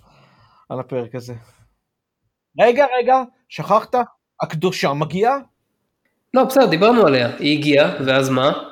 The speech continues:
Speaker 2: יש לה, אה,
Speaker 1: בסדר,
Speaker 2: שיער
Speaker 1: מה זה
Speaker 2: ארוך.
Speaker 1: שיער ארוך עם, אה, דרדלוקס, אה, וכל מיני כאלה, זה
Speaker 2: כן.
Speaker 1: וה-, כי הם כמעט, אה, היה צריך השתחוות המונית של כל האנשים בספינה.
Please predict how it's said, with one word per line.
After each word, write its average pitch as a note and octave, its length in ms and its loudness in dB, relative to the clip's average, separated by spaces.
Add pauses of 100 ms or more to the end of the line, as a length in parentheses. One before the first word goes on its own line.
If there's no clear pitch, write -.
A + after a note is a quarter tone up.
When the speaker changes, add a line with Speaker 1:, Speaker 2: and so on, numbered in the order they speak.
(180)
Speaker 2:
יש C#3+ 180 -2
לה, D#3 340 4
אה, D#3+ 760 2 (440)
Speaker 1:
בסדר, C#3 240 -6
Speaker 2:
שיער D#3+ 80 2
Speaker 1:
מה E3 60 -2
זה F3+ 60 0
Speaker 2:
ארוך. G3 180 2
Speaker 1:
שיער C#3 120 -4
ארוך E3+ 420 -2
עם, C#3 160 -6
אה, C3 360 -4
דרדלוקס, C#3+ 720 -6
אה, C3 60 -10 (320)
וכל A#2+ 180 -16
מיני C3 140 -14 (380)
כאלה, A#2+ 300 -16
זה A#2+ 240 -14
Speaker 2:
כן. F3+ 220 2 (400)
Speaker 1:
וה-, C3+ 440 -4
כי D#3 120 -6
הם C#3+ 80 -6
כמעט, D3+ 440 -4
אה, C#3+ 280 0
היה C#3+ 100 -2
צריך D#3+ 260 -8
השתחוות D3+ 640 -8
המונית E3+ 360 -4
של D#3 120 -8
כל E3 200 -6
האנשים F3 340 -12
בספינה. G#3 360 -16